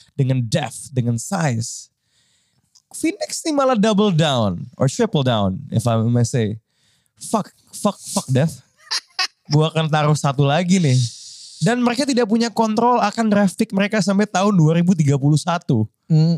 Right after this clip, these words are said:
Speaker 2: nah, mm, mm, mm, ya, gak ada
Speaker 1: Iya.
Speaker 2: kontrol ya. Stay, karena di, apa tuh, hak untuk ditukar ya.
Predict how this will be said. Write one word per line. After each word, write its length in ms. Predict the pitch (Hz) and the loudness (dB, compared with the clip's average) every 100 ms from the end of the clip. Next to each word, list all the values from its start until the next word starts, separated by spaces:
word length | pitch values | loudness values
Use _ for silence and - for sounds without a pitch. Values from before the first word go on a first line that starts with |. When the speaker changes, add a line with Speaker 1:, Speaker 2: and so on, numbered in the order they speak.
| - | -2
Speaker 2:
nah, 380 | 175 202 160 123 - | 0 2 2 -2 -6
mm, 280 | 170 180 135 _ | -4 -2 -6 _
mm, 80 | 170 170 | -10 -6
mm, 180 | 175 160 165 | -6 -6 -4
ya, 220 | 143 107 - _ | -4 -4 -10 _
gak 80 | - | -4
ada 80 | 190 | 0
Speaker 1:
Iya. 80 | 117 | 0
Speaker 2:
kontrol 300 | 107 127 117 | -2 -4 -6
ya. 100 | 110 | -8
Stay, 400 | - 131 123 - _ | -6 -4 -4 -10 _
karena 180 | 139 147 | -4 -2
di, 240 | 135 131 - _ _ _ _ _ _ _ | -2 -4 -8 _ _ _ _ _ _ _
apa 160 | 143 156 | -4 -2
tuh, 160 | 175 | -2
hak 220 | 170 147 - | -2 -4 -4
untuk 320 | 151 139 - | -8 -8 -10
ditukar 640 | 143 139 135 - 160 139 | -12 -12 -12 -10 -8 -8
ya. 160 | 123 | -10